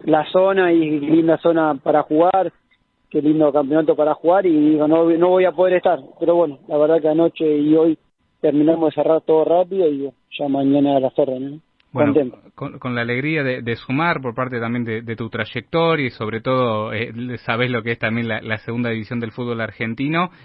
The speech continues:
Speaker 2: y mucho laburo, eh, va a tener Almirante también, ¿no? Para reencontrarse con, con potencias de, de equipos que, que han estado hace poco en primera, otros equipos que como, como bien también lo sabés que, que Platense que le costó subir, ¿no?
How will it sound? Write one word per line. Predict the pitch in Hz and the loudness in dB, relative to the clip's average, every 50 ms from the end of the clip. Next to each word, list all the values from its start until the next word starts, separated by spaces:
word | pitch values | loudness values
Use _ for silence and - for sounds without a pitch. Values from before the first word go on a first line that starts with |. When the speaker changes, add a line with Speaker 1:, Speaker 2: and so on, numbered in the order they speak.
| 110 _ - | -20 _ -10
Speaker 2:
y | 113 107 104 104 104 | -8 -8 -6 -6 -4
mucho | 110 127 139 - 135 | -4 -4 -4 -4 -6
laburo, | 120 117 117 131 147 143 127 120 110 110 - | -4 -4 -2 -2 -2 -2 -2 -2 -2 -4 -6
eh, | 113 110 107 | -8 -10 -6
va | 98 110 123 | -4 -4 -4
a | 113 | -2
tener | 120 117 123 120 | -2 -6 -4 -4
Almirante | 117 110 110 120 143 202 208 156 120 110 | -4 -4 -2 0 0 0 0 0 -2 -4
también, | 110 107 110 110 107 104 | -4 -4 -4 -4 -6 -6
¿no? | 104 117 143 147 127 | -4 -4 -4 -4 -4
Para | 120 107 104 101 98 | -4 -6 -6 -6 -6
reencontrarse | - 104 107 104 110 107 107 120 127 131 - 127 | -6 -8 -6 -6 -6 -6 -6 -6 -8 -8 -8 -8
con, | 113 107 104 101 98 98 | -6 -6 -6 -8 -10 -10
con | - 101 98 98 | -10 -10 -10 -8
potencias | - 104 98 - 135 147 151 - 147 123 | -10 -10 -6 -4 -4 -4 -4 -6 -8 -8
de, | 104 110 104 98 - _ _ _ _ _ | -6 -6 -8 -8 -10 _ _ _ _ _
de | - 120 110 | -6 -6 -6
equipos | 101 - 147 147 139 143 120 | -6 -4 -8 -6 -4 -6 -8
que, | - - 120 113 107 104 101 | -6 -8 -8 -8 -8 -8 -6
que | 120 | -6
han | 120 120 | -6 -6
estado | 113 - 127 120 | -4 -6 -6 -6
hace | - - 117 | -6 -8 -10
poco | - 127 117 117 | -10 -8 -8 -8
en | 113 107 | -10 -8
primera, | 117 120 131 185 220 220 208 190 175 151 135 | -8 -6 -4 -4 -2 -2 -2 0 0 0 -2
otros | 131 127 135 117 107 - | -2 -4 -6 -12 -12 -12
equipos | 117 127 147 135 139 123 113 | -12 -12 -10 -6 -6 -6 -6
que | 107 | -4
como, | 104 107 104 104 104 101 98 _ _ _ - 104 _ | -6 -6 -6 -6 -8 -8 -10 _ _ _ -20 -20 _
como | - - 127 117 | -12 -8 -8 -6
bien | 113 127 131 131 | -4 -2 -2 -2
también | 127 117 120 127 123 | -2 -2 -2 -2 -4
lo | 120 | -4
sabés | 104 123 120 120 - | -4 -2 -2 -2 -2
que, | - 113 110 113 113 | -4 -6 -6 -6 -6
que | - 117 104 | -8 -8 -6
Platense | - 110 107 107 135 131 - - 107 | -4 -6 -6 -4 -6 -6 -6 -6 -10
que | 107 | -10
le | 104 107 | -12 -10
costó | - 113 - - 123 107 | -10 -10 -8 -8 -10 -10
subir, | - 110 113 156 190 185 151 120 | -8 -8 -6 -4 -4 -4 -4 -4
¿no? | 113 123 165 | -6 -8 -10